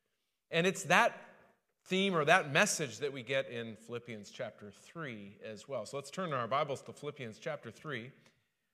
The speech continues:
We're gonna read verses one to eleven. I'm gonna focus a little bit on,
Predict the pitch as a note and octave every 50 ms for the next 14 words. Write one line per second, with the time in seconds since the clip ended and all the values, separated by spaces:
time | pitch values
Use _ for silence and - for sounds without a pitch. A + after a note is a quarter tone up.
0 | _ - - E3+ G#3 G#3 F3 E3+ G3 F#3+ D#3 D3 E3+ D#3 B2 C3 B2 A#2 D3+ F3+
1 | F#3+ F#3+ F3+ - D#3+ D3 C3 C3 D3 F3 F#3+ F#3 F#3 F3 D#3 D3 D#3+ E3 C#3 -
2 | - F3 E3+ E3+ E3 E3 C#3+ - - C#3+ D3+ F#3 F#3+ E3+ C3 D3 D3+ D3+ C3+ C3+
3 | C#3 C#3 C3